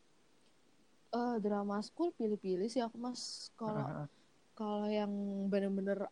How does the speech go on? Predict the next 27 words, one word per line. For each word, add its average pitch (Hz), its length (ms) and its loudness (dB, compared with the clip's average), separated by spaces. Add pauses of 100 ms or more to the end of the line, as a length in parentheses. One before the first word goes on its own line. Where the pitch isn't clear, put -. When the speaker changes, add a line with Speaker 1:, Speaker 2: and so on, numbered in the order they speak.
Speaker 1:
aku 220 120 -10 (100)
suka 214 160 -2 (100)
banget 185 280 -6 (160)
itu, 202 760 -2 (560)
ini, 349 120 6 (800)
eh, 202 280 2
drakor 190 380 -2 (120)
lawas, 180 480 -2 (260)
tapi 240 220 -2 (600)
kayaknya 214 500 -2
sampai 240 300 0
sekarang 226 320 -2 (280)
dia 220 220 4
favoritku. 196 500 0 (540)
Eh, 220 220 4 (100)
Reply 226 380 6
sembilan 214 340 4
tujuh. 214 240 2 (1080)
Speaker 2:
Reply, 143 420 -8
kayaknya 151 180 -6
aku 180 120 -4
belum 147 180 2
nonton 139 240 -2
deh. 123 80 -4 (400)
Mungkin 185 220 -2
Speaker 1:
Itu - 60 4
Speaker 2:
karena, 147 200 6